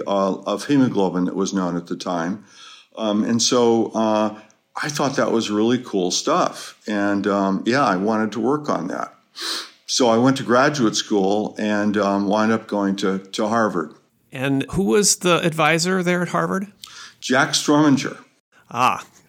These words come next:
Speaker 2: famous, uh, individual, still around, I believe, right? And doing
Speaker 1: Yes.
Speaker 2: science.
Speaker 1: Yes. He is ninety-four years old. He, um,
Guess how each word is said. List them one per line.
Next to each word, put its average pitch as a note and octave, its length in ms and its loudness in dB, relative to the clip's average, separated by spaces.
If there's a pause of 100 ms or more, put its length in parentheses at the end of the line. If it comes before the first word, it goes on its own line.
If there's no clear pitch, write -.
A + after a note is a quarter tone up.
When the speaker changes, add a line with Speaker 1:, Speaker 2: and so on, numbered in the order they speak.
Speaker 2:
famous, F3+ 680 4
uh, D#3+ 320 4
individual, E3 720 4
still G#3 320 6
around, G3+ 420 4
I A#2 80 6
believe, A2+ 320 0
right? A#2+ 320 0 (260)
And D3 140 0
doing D3 120 6
Speaker 1:
Yes. - 180 6
Speaker 2:
science. G3 540 2 (520)
Speaker 1:
Yes. - 880 0
He E3 360 2
is A2+ 160 2
ninety-four D#3+ 600 2
years D#3 300 2
old. C#3 420 0 (1080)
He, C3+ 460 4
um, A2+ 800 2